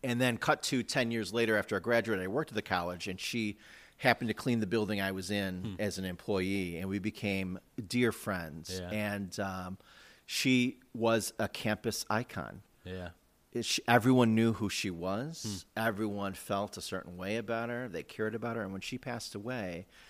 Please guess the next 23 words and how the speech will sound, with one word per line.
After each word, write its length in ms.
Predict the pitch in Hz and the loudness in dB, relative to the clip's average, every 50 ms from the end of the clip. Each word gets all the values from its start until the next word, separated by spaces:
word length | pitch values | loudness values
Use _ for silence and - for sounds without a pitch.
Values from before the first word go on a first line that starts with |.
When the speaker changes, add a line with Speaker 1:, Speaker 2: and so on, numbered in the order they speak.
| - - _ _ _ _ _ - | -20 -20 _ _ _ _ _ -2
Speaker 1:
I 100 | - 113 | -2 0
mean, 280 | 104 104 101 101 95 101 | 0 0 0 -2 -2 -4
she 220 | - - - 131 | -6 -4 0 0
had 80 | 120 104 | 0 0
an 140 | 98 101 98 | 0 -2 -4
extraordinary 1000 | - - - - - - 123 123 123 110 110 107 104 104 98 98 95 95 95 - - - | -4 -4 -6 -6 -2 0 2 2 2 2 0 0 2 2 2 0 0 -2 -4 -8 -8 -6
number 280 | 117 107 101 98 98 | -2 -2 -2 0 -2
of 100 | 98 - | -4 -4
people 240 | - - 104 87 90 | -4 -10 -10 -8 -6
that 100 | 90 90 | -8 -8
came 200 | - - 95 90 87 | -6 -6 -8 -8 -6
to 100 | - 90 | -6 -6
that 160 | 92 76 - | -6 -6 -6
funeral 340 | - - 143 151 151 104 - | -8 -10 -8 -8 -8 -8 -10
service 460 | - - 76 67 - - - - - | -8 -8 -8 -10 -10 -12 -12 -12 -10
because 320 | - 95 - - 95 92 90 | -12 -14 -8 -4 -4 -4 -2
Speaker 2:
Hmm. 40 | |
Speaker 1:
she 160 | - - 101 90 | -4 -6 -6 -8
touched 340 | - - 92 - - - | -8 -10 -10 -10 -10 -12
the 60 | - 87 | -12 -8
lives 340 | 90 98 107 107 98 - | -4 -2 -2 -2 -4 -6
of 80 | 95 - | -12 -16
people. 320 | - 85 - - - - | -18 -18 -16 -16 -18 -18